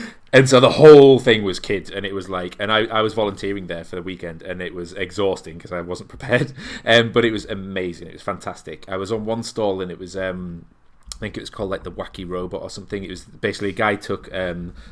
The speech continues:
mobile phone, uh, vibrate motors and basically stuck them into little paper cups, and they just make robots. They just dance around the table because the, the, the motor vibrates.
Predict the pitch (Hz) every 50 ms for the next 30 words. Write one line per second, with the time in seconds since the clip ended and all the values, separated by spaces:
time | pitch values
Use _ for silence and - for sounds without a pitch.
0 | - - 101 101 101 101 98 95 95 90 - - 104 95 95 95 95 92 92 92
1 | - - - - - - - - - 101 90 87 87 87 85 87 - - - 104
2 | 95 90 90 95 98 101 - - - - - 107 104 107 107 - 131 139 139 -
3 | - - - - - - - - - - - - - - - - - - - -
4 | - - - 95 92 90 90 87 - - - - - - 113 110 - - - 92
5 | 95 90 - - - 113 104 - - 101 95 92 92 - 107 98 95 87 - -
6 | 95 92 95 90 - - 107 98 90 - - - 101 87 - - - - - -
7 | - - - - - - - 92 95 92 92 95 90 - 92 95 90 90 - 95
8 | 101 95 85 85 - - - - - - 90 90 87 - 98 92 92 - 92 85
9 | 85 82 - 95 92 87 80 78 87 82 - 80 - 85 - - 92 87 82 -
10 | - 98 90 85 95 85 87 87 85 82 87 90 - -